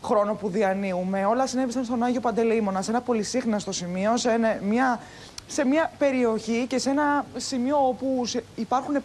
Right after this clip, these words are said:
πάρα πολλά μαγαζιά και μάλιστα την ώρα που συνέβη κιόλας, Άκη και Βλαμπία, υπήρχε πάρα πολλοί κόσμος.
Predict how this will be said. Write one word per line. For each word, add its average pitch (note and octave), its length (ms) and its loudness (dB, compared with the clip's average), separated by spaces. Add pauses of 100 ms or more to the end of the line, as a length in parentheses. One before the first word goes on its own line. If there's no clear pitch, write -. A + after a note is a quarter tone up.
πάρα C4+ 480 0
πολλά G#3 420 0
μαγαζιά A3 600 0
και G#3+ 140 -2
μάλιστα A#3 340 0
την G#3 200 -6
ώρα B3 220 2
που A3 140 -4
συνέβη F#3 380 -2
κιόλας, F3+ 360 0
Άκη F#3 260 -2
και F3 420 2
Βλαμπία, E3+ 520 0 (320)
υπήρχε A3+ 320 -2
πάρα G#3+ 360 2
πολλοί E3 260 -4 (120)
κόσμος. D#3 520 -4